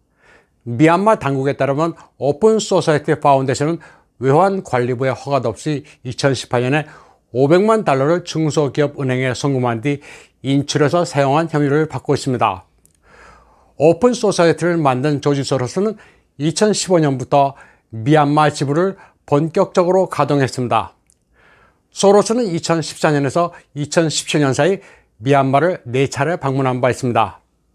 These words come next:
국가 고문이었던 아웅산 수치와는 미국에서 한 차례, 미얀마 내피도에서 한 차례 등 모두 두 번 만난 적이 있습니다. 또 오픈 소사이티 파운데이션의 부회장 소로스의 아들 알렉산더 소로스는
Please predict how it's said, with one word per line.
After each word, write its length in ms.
국가 420
고문이었던 580
아웅산 520
수치와는 500
미국에서 460
한 120
차례, 340
미얀마 720
내피도에서 500
한 140
차례 200
등 160
모두 460
두 160
번 240
만난 320
적이 180
있습니다. 460
또 120
오픈 400
소사이티 580
파운데이션의 800
부회장 560
소로스의 500
아들 300
알렉산더 580
소로스는 540